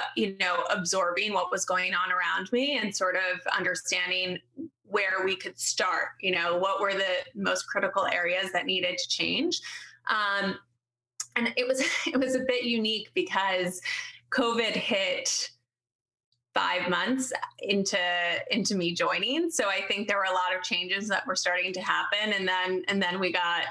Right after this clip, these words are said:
sort of hit with this crazy pandemic, and, and life as we knew it completely changed. So that definitely added, um, a challenge that we didn't expect, or that I didn't expect. Um, but we did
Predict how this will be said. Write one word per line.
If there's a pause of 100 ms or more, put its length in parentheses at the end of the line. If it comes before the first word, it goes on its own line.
(160)
sort
of
hit
with
this (580)
crazy
pandemic,
and,
and
life
as
we
knew
it
completely
changed.
So
that (100)
definitely (180)
added,
um, (360)
a
challenge
that
we
didn't
expect,
or
that
I
didn't
expect. (480)
Um, (120)
but
we
did